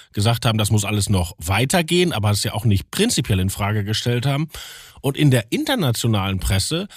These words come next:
hat Scholz sogar eine sehr gute Berichterstattung. Und trotzdem kann man sehen, mit dieser Zeitenwende gehen seine Werte runter. Ganz, ganz ungewöhnlich, weil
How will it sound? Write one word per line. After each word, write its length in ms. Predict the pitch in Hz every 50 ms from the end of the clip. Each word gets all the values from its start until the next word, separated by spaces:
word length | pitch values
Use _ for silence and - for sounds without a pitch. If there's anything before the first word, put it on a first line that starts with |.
| - - _ _
hat 180 | - 107 104
Scholz 380 | - - 127 120 123 120 - -
sogar 320 | 120 113 107 107 104 101
eine 180 | 101 110 110 104
sehr 300 | 101 101 120 175 254 254
gute 260 | - - 95 - 110
Berichterstattung. 800 | 82 92 85 87 - - 80 78 - - 87 78 - 73 67 -
Und 100 | 87 -
trotzdem 320 | - 170 170 - 190 180
kann 160 | - - 139
man 160 | 117 107 107 104
sehen, 400 | 98 107 127 151 180 185 170 165
mit 280 | 190 254 - _ -
dieser 280 | 170 160 165 156 139 135
Zeitenwende 840 | - - - 139 156 175 180 - 123 110 104 113 120 110 120 120 117 - - - - - _ _ _
gehen 240 | - 117 127 135 131
seine 340 | 107 117 120 117 113 104 95
Werte 300 | 107 107 110 104 - 107
runter. 480 | 90 98 110 131 156 - 208 240 254 - _ - - - - - - _ _ _ _ _ _ _ _ _ _ _
Ganz, 480 | - 135 143 185 233 254 - - - -
ganz 480 | - 127 143 156 151 - - - - - _ _ _ _ _ _ _ _
ungewöhnlich, 880 | 160 196 240 262 196 123 101 98 95 101 107 120 156 233 226 - - 98
weil 120 | 120 120